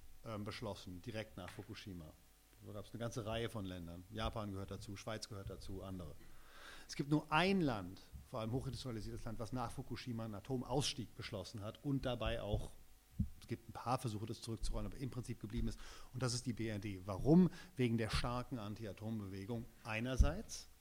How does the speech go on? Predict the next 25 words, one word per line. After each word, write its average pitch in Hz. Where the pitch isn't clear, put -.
aber, 165
und 160
das 139
ist -
das 131
Interessante, 131
auch 143
wegen 143
des, 147
wegen 135
der, 147
des 123
real 120
existierenden 135
erneuer-, 135
erneuerbaren 120
Sektors, 107
der 131
eine 120
Alternative 123
darstellte. -
Also 120
das, 160
was 151
ein 139